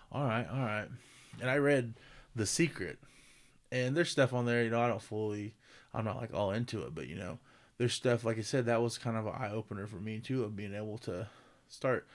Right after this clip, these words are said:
start talking good over yourself, start telling, "This is gonna happen, this is gonna happen," put it out there. And, you know, this, this, the,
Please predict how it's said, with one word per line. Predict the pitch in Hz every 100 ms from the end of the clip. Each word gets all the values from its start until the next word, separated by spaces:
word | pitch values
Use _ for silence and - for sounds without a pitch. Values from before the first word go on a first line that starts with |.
| - -
start | - 110
talking | 151 135
good | 113 135
over | 127 110
yourself, | 107 107 107
start | 117 82
telling, | - 127 127 117 - - - - -
"This | 127
is |
gonna | 120 113
happen, | 117 107 110
this | 113
is |
gonna | 113
happen," | 107 107 104 104
put | 156
it | 135
out | 120 120
there. | 107 104 101 - - - _
And, | - 123 110 110 - - - _ _ _ _ _ - - -
you | 135
know, | 123 117 104 - - - _ _ _ _ _ _
this, | - 117 -
this, | - 117 113
the, | - 120